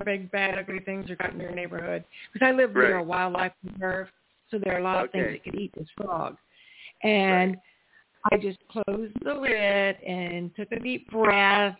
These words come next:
Speaker 1: and I said, "Okay, he can't really hurt me. All
Speaker 2: Right.
Speaker 1: he can do is jump and startle me."
Speaker 2: Yes.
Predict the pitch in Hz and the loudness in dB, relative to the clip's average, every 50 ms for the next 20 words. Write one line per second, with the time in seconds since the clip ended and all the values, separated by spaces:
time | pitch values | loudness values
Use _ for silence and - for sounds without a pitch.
0 | _ - 175 175 180 175 175 180 175 - 185 - - - 185 185 - - 196 170 | _ -4 -2 -2 0 0 0 -2 -2 -6 -10 -8 -6 -6 -6 -4 -2 -2 -2 -2
1 | 160 - - _ _ _ _ _ _ _ _ _ _ _ _ _ _ _ _ _ | -2 -4 -10 _ _ _ _ _ _ _ _ _ _ _ _ _ _ _ _ _
2 | _ _ _ _ _ _ _ - 277 285 - - - - 370 - - - - 196 | _ _ _ _ _ _ _ -6 -6 -6 -6 -6 -4 -4 -4 -4 -4 -4 -2 0
3 | 196 185 180 180 175 165 165 - - - - 180 208 233 262 262 _ _ _ _ | 2 2 2 0 0 0 0 0 0 0 -2 -2 -2 -4 -6 -8 _ _ _ _
4 | _ _ _ _ _ _ _ - 170 175 180 208 170 269 277 240 240 233 240 233 | _ _ _ _ _ _ _ -4 0 2 2 2 2 2 0 2 2 2 0 -2
5 | 226 - - - 185 180 175 - _ _ _ - 220 240 226 - - - 285 277 | -2 -4 -2 0 0 0 -2 -4 _ _ _ 0 2 2 2 2 0 4 4 6
6 | 277 247 190 156 139 - - - - _ _ _ _ _ _ _ _ _ _ _ | 6 6 4 2 0 -2 -6 -8 -14 _ _ _ _ _ _ _ _ _ _ _
7 | - 123 120 - - - | -8 -4 -4 -4 -4 -6